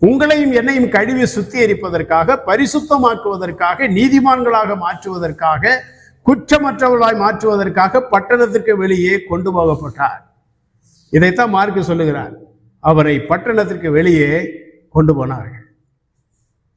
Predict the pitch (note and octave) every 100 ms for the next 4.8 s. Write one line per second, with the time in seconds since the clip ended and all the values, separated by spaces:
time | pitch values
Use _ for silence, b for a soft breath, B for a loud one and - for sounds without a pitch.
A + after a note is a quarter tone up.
0 | _ B B B D#3+ B3 C#4 C#4+ G#3+ B3+
1 | B3+ B3 G#3+ B3+ - F#3 A3 B3 G3+ G3+
2 | F#3 F#3 D4+ D4 - _ _ E3 F#3+ B3
3 | B3 A#3 G#3+ A3+ A3+ G3 G3+ F3+ F3 F3+
4 | E3+ D#3+ D#3+ D#3+ D3 C3+ C3+ C#3